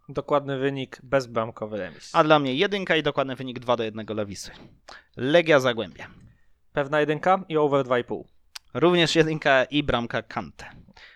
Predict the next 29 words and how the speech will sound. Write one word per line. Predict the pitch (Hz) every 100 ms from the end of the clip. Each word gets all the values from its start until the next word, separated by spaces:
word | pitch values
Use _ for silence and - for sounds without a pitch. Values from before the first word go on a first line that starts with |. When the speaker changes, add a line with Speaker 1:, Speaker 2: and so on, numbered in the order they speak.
| -
Speaker 2:
Yy, | 113 104 104 110
Górnik, | 156 190 170 147 -
Korona. | 143 113 87 - - - - _ -
Speaker 1:
Pewny | 123 135 131
remis. | 117 95 - - _ _ _ _ _
Speaker 2:
Obie | - 156 120
strzelą. | - - - - - - 233 - -
<laughs> | 175 - 226 - - 147
Wisła, | 190 208 185 170
Płock, | - 170 - 147
Lech | 143
Poznań. | - 120 104 101 - -
Speaker 1:
Pewna | 135 143 147
jedynka. | 151 143 120 123 90 -
Speaker 2:
Pewny | 175 170
X | 147 143 135
dwa, | 143 156 151 147 -
także | 123 127 131 127
zobaczymy, | 131 131 - 123 117
to | 113
jest, | 113
będzie | 120 123 120
wielkie | 131 - 120
starcie | - 135 - 131
dla | 127
nas | 123 117 -
obu. | 135 131 131 131 - - -
Myślę, | 135 131 127
że, | 127 123 123